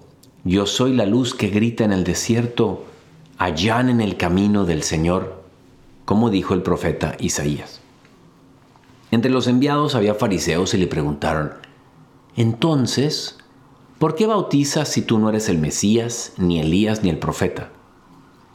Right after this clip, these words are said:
Juan le respondió: "Yo bautizo con agua.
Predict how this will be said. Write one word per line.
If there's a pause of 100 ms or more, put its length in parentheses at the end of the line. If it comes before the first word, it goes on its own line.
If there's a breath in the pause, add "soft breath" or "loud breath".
(380)
Juan
le
respondió: (1200)
"Yo
bautizo
con
agua.